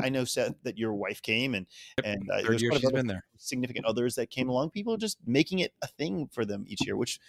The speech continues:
Speaker 1: makes me really happy. It's like, "Okay, cool. We
Speaker 2: Yep.
Speaker 1: did the right thing choosing to do an event out here, uh,
Speaker 2: Yep.
Speaker 1: on, on the, on the land."
Speaker 2: I, I think, uh, you know, we, we've, we've also been evolving the food in the hall. That's been expanding year after year.
Speaker 1: Yeah.
Speaker 2: Um,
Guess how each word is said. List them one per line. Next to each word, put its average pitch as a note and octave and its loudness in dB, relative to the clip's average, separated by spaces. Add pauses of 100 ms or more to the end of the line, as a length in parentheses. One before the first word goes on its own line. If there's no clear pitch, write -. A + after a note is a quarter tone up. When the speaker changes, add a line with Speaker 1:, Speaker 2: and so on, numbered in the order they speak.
Speaker 1:
makes E3 8
me E3+ 6
really C#3 8
happy. G#2 6
It's - 0
like, A2+ 4
"Okay, A#2+ 2
cool. F#2+ 2
We A2 0
Speaker 2:
Yep. G2 0
Speaker 1:
did D3 -2
the D3+ -2
right A#2 2
thing G2+ -6 (260)
choosing A#2 0
to A2 2
do G#2 2
an G2 -2
event F#2+ -10
out F#2 -8
here, F#2 -4
uh, F#2 -8 (100)
Speaker 2:
Yep. G2 -8
Speaker 1:
on, G2 -18 (320)
on G2 -16
the, - -20 (120)
on G2+ -8
the G2+ -6
land." A#2 2
Speaker 2:
I, C3 6
I C3 8
think, D3 2
uh, B2 6
you C3 -6
know, A2+ 2
we, A2 -2
we've, A#2 0
we've A#2 0
also A#2+ 4
been A2+ 2
evolving A2 2
the G#2+ -2
food A2 -2
in G#2 -2
the G#2 0
hall. B2 2 (320)
That's G#2+ 2
been G#2+ -2
expanding G#2+ 0
year G#2 4
after G#2 0
year. B2 0 (240)
Speaker 1:
Yeah. A#2+ -2
Speaker 2:
Um, F2+ -4